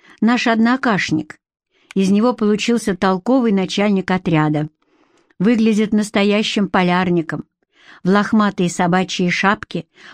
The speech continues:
в полушубке, в унтах. Я обмерла, когда он ввалился в дом весь заиндевевший. Встретились как родные. Я знала, что он где-то здесь, в этой экспедиции,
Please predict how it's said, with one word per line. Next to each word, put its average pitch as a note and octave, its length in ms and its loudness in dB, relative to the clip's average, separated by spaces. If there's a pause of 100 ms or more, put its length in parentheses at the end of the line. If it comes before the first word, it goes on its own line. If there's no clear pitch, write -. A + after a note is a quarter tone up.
в - 80 -20
полушубке, G3+ 880 0 (240)
в F#3 100 0
унтах. A#3+ 600 0 (340)
Я A3 400 2
обмерла, A#3+ 760 2 (320)
когда F#3 340 2
он E3+ 120 4
ввалился F#3 540 0
в F3 80 -4
дом A3 240 2
весь F#3+ 280 0
заиндевевший. F#3+ 1000 0 (580)
Встретились A3 840 -2
как G#3 300 -2
родные. E3 840 2 (760)
Я C4 180 2
знала, B3+ 460 4
что F#3+ 220 -2
он F3+ 160 2
где-то G#3 380 0
здесь, G3+ 540 -2 (320)
в F#3 100 0
этой G3+ 260 0
экспедиции, F#3+ 920 -4